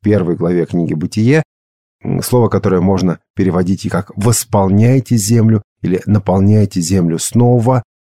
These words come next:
И в данном случае все понятно. До потопа на земле была жизнь,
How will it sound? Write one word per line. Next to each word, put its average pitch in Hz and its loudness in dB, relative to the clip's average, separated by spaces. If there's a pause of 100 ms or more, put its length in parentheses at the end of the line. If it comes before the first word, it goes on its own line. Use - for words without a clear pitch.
(120)
И 110 0
в 90 -4
данном 131 2
случае 123 0
все 113 -2
понятно. 117 0
До 101 0
потопа 110 -2
на 90 -2
земле 98 0
была 90 -2
жизнь, 123 0